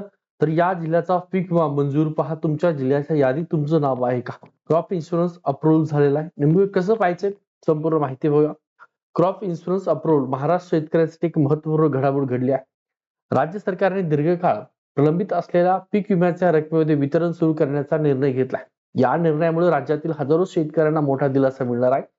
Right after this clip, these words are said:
या लेखात संपूर्ण माहिती आपण पाहून घेणार की कशा प्रकारे तुमचा पीक विमा होणार. तर पीक विमा वितरणाची जी प्रक्रिया कशी असणार आहे,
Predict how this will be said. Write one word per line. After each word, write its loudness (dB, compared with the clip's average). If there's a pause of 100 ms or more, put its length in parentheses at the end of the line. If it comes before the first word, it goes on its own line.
(380)
या 4
लेखात -2 (440)
संपूर्ण 0
माहिती -2
आपण -2
पाहून 0
घेणार 0
की -12
कशा 0 (500)
प्रकारे 0 (460)
तुमचा 0
पीक -2
विमा 2
होणार. -2 (140)
तर 2
पीक -2
विमा 4
वितरणाची 0
जी -2
प्रक्रिया 0
कशी -2
असणार 0
आहे, -2